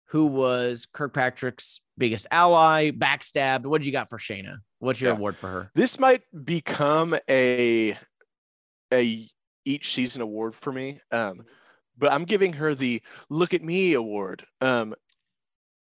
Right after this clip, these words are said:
Speaker 2: w-, every year, whether in Celebrity Big Brother or normal Big Brother, there is always some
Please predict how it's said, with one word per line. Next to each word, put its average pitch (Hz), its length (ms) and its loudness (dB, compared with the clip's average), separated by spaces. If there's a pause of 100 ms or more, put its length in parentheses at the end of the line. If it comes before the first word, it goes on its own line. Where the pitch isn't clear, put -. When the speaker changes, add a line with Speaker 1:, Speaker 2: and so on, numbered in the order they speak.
(120)
Speaker 2:
w-, 160 200 -2
every 196 300 0
year, 180 300 4
whether 151 320 2
in 151 60 -4
Celebrity 143 440 2
Big 135 160 -4
Brother 135 380 0
or 110 460 -2
normal 120 260 -6
Big 135 160 -4
Brother, 143 360 -2 (100)
there 135 220 2
is 127 120 -2
always 127 640 -2 (560)
some 139 560 -2